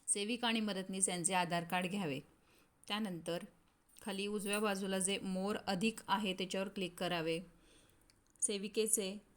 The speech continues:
प्रोफाईल बघण्यासाठी हे सगळ्यात वरती जे सेविकेचे नाव दिसत आहे त्याच्यावर क्लिक करावे. व्ह्यू प्रोफाईल, इथे सेविकेचा आधार नंबर, जन्मतारीख,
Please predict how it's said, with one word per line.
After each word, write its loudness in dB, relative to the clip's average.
प्रोफाईल -4
बघण्यासाठी 0
हे -2
सगळ्यात 2
वरती 0
जे 0
सेविकेचे -2
नाव 0
दिसत -2
आहे -2
त्याच्यावर -2
क्लिक -4
करावे. 0
व्ह्यू -2
प्रोफाईल, -2
इथे -6
सेविकेचा 0
आधार 2
नंबर, -2
जन्मतारीख, -2